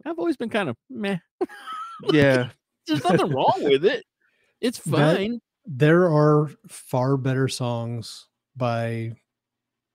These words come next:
Speaker 3: White Stripes, Jack White,
Speaker 1: Okay,
Speaker 3: whatever
Speaker 1: but
Speaker 3: band he's in, than Seven Nation Army. Seven Nation Army's all right. It's just
Speaker 1: But
Speaker 3: become
Speaker 1: I'm
Speaker 3: a
Speaker 1: that way
Speaker 3: meme.
Speaker 1: about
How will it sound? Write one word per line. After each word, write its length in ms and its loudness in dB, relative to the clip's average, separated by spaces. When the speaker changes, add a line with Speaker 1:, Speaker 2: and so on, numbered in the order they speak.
Speaker 3:
White 340 -4
Stripes, 680 -6
Jack 300 -6
White, 380 -8
Speaker 1:
Okay, 120 -6
Speaker 3:
whatever 260 0
Speaker 1:
but 120 0
Speaker 3:
band 180 -2
he's 200 -4
in, 340 -8
than 100 -2
Seven 280 -4
Nation 280 -6
Army. 200 -6
Seven 220 2
Nation 300 2
Army's 220 -2
all 120 -4
right. 280 -6
It's 160 -6
just 140 -4
Speaker 1:
But 100 -2
Speaker 3:
become 180 0
Speaker 1:
I'm 120 -2
Speaker 3:
a 40 -4
Speaker 1:
that 60 -4
way 220 0
Speaker 3:
meme. 100 0
Speaker 1:
about 180 -6